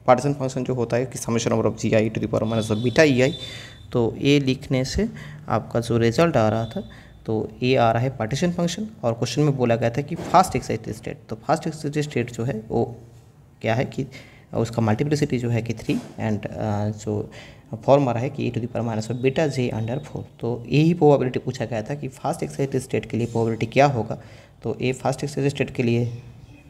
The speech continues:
फॉर्म है, और, अ, टोटल जो है कि प्रोबेबिलिटी जो है कि ऐसे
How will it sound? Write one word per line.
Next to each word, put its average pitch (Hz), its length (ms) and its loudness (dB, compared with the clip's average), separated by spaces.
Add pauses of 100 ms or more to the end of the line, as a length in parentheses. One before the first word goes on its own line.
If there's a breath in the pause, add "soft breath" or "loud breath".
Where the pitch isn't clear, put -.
(120)
फॉर्म 131 220 4
है, 185 360 -4
और, 117 140 0
अ, 117 640 -6
टोटल 151 280 4
जो 143 160 0
है 127 140 0
कि 131 160 -6
प्रोबेबिलिटी 117 580 -4
जो 120 200 -8
है 113 160 -4
कि 220 220 -6 (300)
ऐसे 113 240 -8